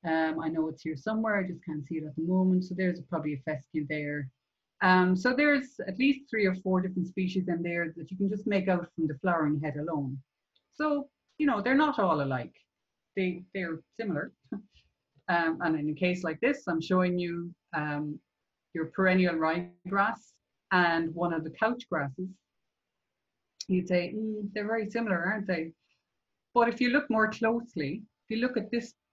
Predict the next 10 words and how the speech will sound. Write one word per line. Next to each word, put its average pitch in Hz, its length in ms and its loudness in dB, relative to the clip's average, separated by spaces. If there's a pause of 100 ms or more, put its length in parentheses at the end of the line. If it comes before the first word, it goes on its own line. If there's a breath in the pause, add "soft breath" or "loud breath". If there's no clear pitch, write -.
part 190 420 2
of 180 160 -4
the, 175 360 2
the 180 120 -10
flowering 202 420 0
head, 160 300 -4 (220)
this 208 140 -12
is 175 120 -10
the - 120 -10 (160)
spikelet 170 460 -6